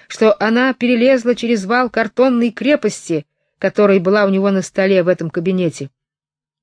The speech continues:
и съела двух часовых на карауле,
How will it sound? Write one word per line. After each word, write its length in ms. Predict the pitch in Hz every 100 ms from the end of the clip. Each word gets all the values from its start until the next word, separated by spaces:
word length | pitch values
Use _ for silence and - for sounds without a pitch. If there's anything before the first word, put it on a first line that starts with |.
| _
и 100 | 233
съела 500 | - 180 240 262 262
двух 340 | 180 160 254 -
часовых 540 | 240 - 233 294 -
на 100 | 233
карауле, 600 | - 214 208 196 160